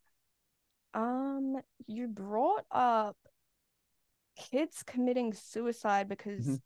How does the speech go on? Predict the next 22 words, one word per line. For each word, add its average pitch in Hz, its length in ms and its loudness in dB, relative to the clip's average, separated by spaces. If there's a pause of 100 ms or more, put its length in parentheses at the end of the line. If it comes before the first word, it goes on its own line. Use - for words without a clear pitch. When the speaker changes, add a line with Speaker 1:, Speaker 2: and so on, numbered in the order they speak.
(120)
Speaker 1:
they 202 140 -4
were 190 100 2
bullied 214 420 0
in 190 100 -4
school 185 760 -2
because - 340 -4
Speaker 2:
Yeah. 180 60 -6
Speaker 1:
their 190 140 -2
mum 190 580 -2 (180)
did 196 240 -4
OnlyFans. - 840 -8 (120)
Speaker 2:
Yes. - 380 -6 (960)
Speaker 1:
Was 208 140 0
that 294 140 10
from 302 200 6
the 269 80 4
Reddit 220 280 2
story 202 300 4
that 202 160 0
was 202 140 -6 (160)
proven 202 540 -2 (140)
fake? - 540 -6